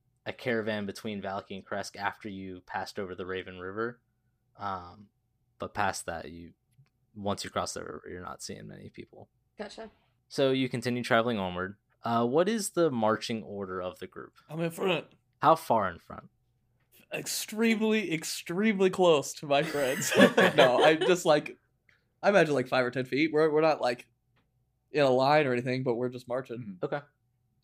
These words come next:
Speaker 3: A casual distance.
Speaker 4: Yeah, I'd probably be in the back half, if anything.
Speaker 1: Okay. Bear, I'll have you roll as you guys are traveling down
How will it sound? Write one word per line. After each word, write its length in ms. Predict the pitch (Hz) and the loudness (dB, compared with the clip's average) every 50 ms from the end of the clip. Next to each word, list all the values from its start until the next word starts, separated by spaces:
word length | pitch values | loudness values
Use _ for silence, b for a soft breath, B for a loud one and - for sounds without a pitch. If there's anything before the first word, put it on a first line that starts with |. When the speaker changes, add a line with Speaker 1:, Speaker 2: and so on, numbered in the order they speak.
| _ _ _ _ _ _ _ _ _ _ _ - | _ _ _ _ _ _ _ _ _ _ _ -14
Speaker 3:
A 80 | 143 135 | -14 -12
casual 580 | - - 165 160 160 160 160 151 139 143 143 | -6 0 2 2 4 2 2 0 0 0 -2
distance. 600 | 147 147 143 139 - - 156 160 170 - - - _ _ _ _ _ _ _ _ _ | -2 -4 -8 -8 -8 -12 -12 -12 -12 -16 -20 -20 _ _ _ _ _ _ _ _ _
Speaker 4:
Yeah, 260 | 110 104 101 104 107 | -12 -8 -6 -6 -6
I'd 140 | 113 107 _ _ - | -8 -10 _ _ -8
probably 580 | 131 123 123 127 135 139 123 139 143 139 127 117 | -6 -6 -6 -6 -10 -18 -18 -16 -16 -16 -16 -16
be 680 | 113 113 113 113 113 113 113 110 110 110 110 107 104 - _ _ _ _ - | -16 -16 -14 -14 -14 -14 -14 -14 -14 -16 -16 -18 -18 -20 _ _ _ _ -16
in 160 | 107 104 104 | -14 -12 -12
the 60 | 104 101 | -12 -12
back 320 | - 104 95 92 95 _ _ _ | -12 -10 -10 -10 -12 _ _ _
half, 320 | - 90 82 - - - _ _ _ _ _ _ _ _ _ _ _ _ _ _ _ _ _ | -20 -20 -20 -20 -20 -20 _ _ _ _ _ _ _ _ _ _ _ _ _ _ _ _ _
if 160 | 107 101 - | -20 -20 -20
anything. 540 | 104 92 87 90 98 101 _ 90 98 101 - _ _ _ _ _ _ _ _ _ _ _ _ _ _ _ _ _ _ _ _ - | -20 -20 -20 -20 -20 _ _ -20 -20 -20 -20 _ _ _ _ _ _ _ _ _ _ _ _ _ _ _ _ _ _ _ _ -10
Speaker 1:
Okay. 140 | 95 - 92 - _ _ _ _ _ _ _ _ _ _ _ _ _ _ _ _ _ _ _ - | -8 -8 -8 -10 _ _ _ _ _ _ _ _ _ _ _ _ _ _ _ _ _ _ _ 0
Bear, 180 | 135 131 131 131 | 2 2 4 4
I'll 100 | 127 123 | 2 2
have 180 | 143 151 151 | 0 -2 -2
you 120 | 165 170 156 | -2 -2 -2
roll 480 | 131 117 113 113 110 107 110 117 120 120 - - | 0 2 2 2 0 0 -2 -6 -8 -10 -14 -8
as 200 | 110 107 107 101 | -6 -6 -6 -4
you 60 | 107 104 | -4 -2
guys 180 | 104 104 107 117 | -2 -2 -2 -4
are 60 | 107 | -6
traveling 640 | - - - 104 98 98 98 104 104 101 98 98 92 | -6 -2 0 2 2 2 0 -2 -4 -4 -4 -6 -4
down 400 | 95 95 95 95 92 92 92 92 | -4 -2 -2 -2 -4 -6 -8 -12